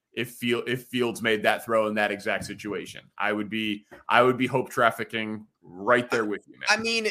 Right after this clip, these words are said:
Speaker 2: the Philadelphia comparisons are, here's a great defense. Here's a great defense. Here's an offense that has a lot of playmakers in it who are all young. The line isn't on par with Philadelphia,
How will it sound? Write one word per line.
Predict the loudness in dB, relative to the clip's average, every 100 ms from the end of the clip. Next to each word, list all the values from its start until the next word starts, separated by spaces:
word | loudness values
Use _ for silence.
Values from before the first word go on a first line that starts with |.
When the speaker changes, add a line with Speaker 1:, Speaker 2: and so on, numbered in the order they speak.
| -6
Speaker 2:
the | -2 -2
Philadelphia | -2 -2 0 0 0 -2 -6
comparisons | -6 -4 -2 -2 -4 -8 -4 0
are, | 2 0 -4 -2
here's | -2 0 -4
a |
great | -2 -2 -2 -4
defense. | -6 -4 -4 -4 -8 -10 _ _ _ _ _ _ _ _ _ -6
Here's | -4 -2
a | -2
great | -2 -4 -6
defense. | -8 -6 -6 -6 -12 -14 -18 _ _ _ _
Here's | 0 0 0
an | -6 0
offense | 0 0 -4 -4 -4
that | -2
has | 0 0 0 -4
a | -2
lot | 2 2
of | 0
playmakers | -2 -2 0 -4 -6 -4 -4
in | -4
it | -6
who | -4 -4
are | -2
all | 2 4 4
young. | 0 -2 -2 -6 -12 _ _ _ _ _
The | -4
line | 0 2 2 2 0 -2
isn't | -4 -4 -4
on | -6
par | -4 0 0 0
with | -4
Philadelphia, | -2 0 0 0 0 -2 -4